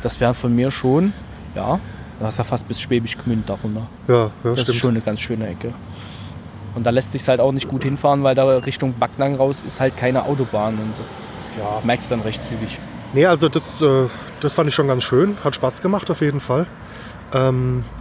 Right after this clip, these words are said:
Speaker 2: irgendwas wollte ich jetzt zu der Fahrt noch gesagt haben. Ach so, ja, also, äh, als wir uns, äh, morgens am Bahnhof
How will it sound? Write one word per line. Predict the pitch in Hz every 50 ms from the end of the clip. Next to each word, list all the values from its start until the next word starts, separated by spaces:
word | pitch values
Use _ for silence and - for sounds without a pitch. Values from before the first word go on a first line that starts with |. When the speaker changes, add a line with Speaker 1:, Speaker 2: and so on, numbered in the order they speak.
| -
Speaker 2:
irgendwas | - 143 170 180 170 165 -
wollte | 175 165 147
ich | -
jetzt | - - - - - - - - -
zu | - -
der | - 151 143
Fahrt | 131 - - - - 135 135 147 156 - - - -
noch | 143 143 139 - - -
gesagt | 143 135 123 - - 131 131 131 - -
haben. | 156 143
Ach | 143 -
so, | - 202 202
ja, | 180 165
also, | 165 156 143 156 - - - - - - - - - - -
äh, | -
als | 147 143 143 147 156 - -
wir | 160 147
uns, | 143 147 - - - -
äh, | 147 135
morgens | 131 135 143 156 160 151 -
am | 151
Bahnhof | 131 139 139 160 170 151 - - -